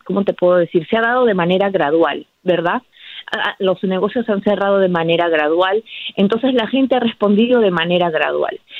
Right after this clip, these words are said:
Hemos visto fotografías, por supuesto, el mismo gobernador ha condenado como un gran error a aquellas personas que salen a estos mercados callejeros, que están en aglomeraciones. Solo este fin de semana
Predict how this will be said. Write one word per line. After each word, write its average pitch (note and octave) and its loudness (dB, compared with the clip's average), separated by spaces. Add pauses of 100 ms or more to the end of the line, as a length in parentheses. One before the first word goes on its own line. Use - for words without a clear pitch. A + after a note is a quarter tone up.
(120)
Hemos A3+ 0
visto B3+ 2
fotografías, E3+ 0
por - -6
supuesto, F#3 0 (220)
el F#3 0
mismo G3+ 2
gobernador E3+ 2
ha F3+ -6
condenado F3+ -2
como D#3 0
un E3+ -2
gran G3 0
error E3+ 0 (300)
a E3 -2
aquellas G3 0
personas G3 -2
que F3+ -4
salen F#3+ 0
a E3+ 2
estos G3 -2
mercados F3+ 0 (380)
callejeros, G3 0
que F3+ -4
están F#3 -2 (280)
en F#3 2
aglomeraciones. E3 0 (340)
Solo C#4 2
este B3+ 0
fin A#3 4
de A#3 0
semana G3 -2